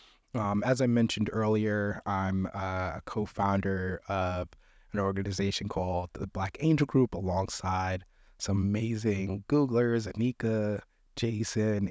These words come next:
Anthony, Candace, L J, Bonita. And I think for us, we're always looking to partner with amazing organizations that are seeing interesting deals that would be interested in,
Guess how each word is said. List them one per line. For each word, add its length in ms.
Anthony, 680
Candace, 720
L 220
J, 220
Bonita. 560
And 320
I 80
think 240
for 180
us, 300
we're 340
always 560
looking 420
to 140
partner 640
with 160
amazing 640
organizations 840
that 160
are 140
seeing 360
interesting 520
deals 500
that 160
would 120
be 120
interested 560
in, 260